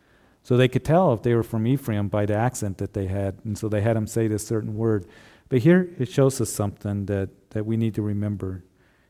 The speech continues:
Here is brethren going against brethren, right? And this is how far they had regressed, and this is the condition of the nation at this time. It is just so sad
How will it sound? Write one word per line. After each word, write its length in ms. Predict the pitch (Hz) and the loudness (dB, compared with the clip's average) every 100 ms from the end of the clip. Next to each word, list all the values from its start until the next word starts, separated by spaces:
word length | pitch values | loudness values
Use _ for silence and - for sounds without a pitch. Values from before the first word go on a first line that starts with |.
| _ | _
Here 380 | 165 127 160 180 | -12 0 4 4
is 120 | 127 | 2
brethren 1000 | 104 117 - 143 110 113 117 117 104 101 | -2 -12 -14 -12 -4 2 2 2 0 -2
going 220 | 101 104 | -2 -2
against 320 | 101 101 95 - - 95 _ _ _ _ | -2 -2 -4 -8 -20 -20 _ _ _ _
brethren, 540 | 104 104 92 90 90 98 _ - | -4 -2 -2 -6 -10 -16 _ -10
right? 320 | 101 95 110 - _ _ _ _ _ _ _ _ _ _ _ _ _ _ - | -8 -6 -10 -18 _ _ _ _ _ _ _ _ _ _ _ _ _ _ -6
And 120 | 110 | 0
this 180 | 131 - | 0 0
is 160 | 127 | -4
how 320 | - 127 117 117 | 0 2 2 0
far 320 | - 120 117 | 0 2 4
they 140 | 113 | 2
had 160 | 107 104 | 0 -2
regressed, 760 | 104 101 110 110 113 110 - 143 - | -4 -2 0 2 0 -2 -10 -14 -14
and 320 | 180 104 101 98 - _ _ _ _ _ _ _ _ | -6 -4 -4 -8 -14 _ _ _ _ _ _ _ _
this 360 | 143 123 123 | -2 0 2
is 240 | 131 117 - - | 0 -2 -6 -6
the 100 | 110 | -4
condition 520 | 110 104 120 - 120 | -2 0 0 0 -2
of 40 | |
the 80 | 107 | -2
nation 380 | 107 110 - 110 | -2 -4 -4 -6
at 100 | 104 | -4
this 160 | 107 | -6
time. 480 | - 107 104 104 113 - | -4 -4 -2 -4 -6 -10
It 160 | 117 - | -10 -2
is 340 | 139 139 139 | 0 0 -2
just 280 | 127 110 - | -4 -4 -4
so 200 | 131 139 | -2 -2
sad 600 | - - 120 101 95 | -4 -4 -2 -2 -6